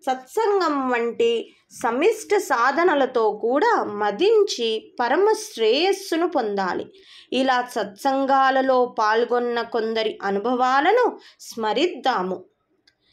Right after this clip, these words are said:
బీబీ రామకృష్ణారెడ్డి ఇలా రాశారు,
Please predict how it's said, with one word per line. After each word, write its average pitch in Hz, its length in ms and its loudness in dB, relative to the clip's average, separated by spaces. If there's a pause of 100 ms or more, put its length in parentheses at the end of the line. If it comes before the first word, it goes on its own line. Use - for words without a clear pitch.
(460)
బీబీ 254 600 -2
రామకృష్ణారెడ్డి 254 1400 0
ఇలా 233 280 -2
రాశారు, 226 680 0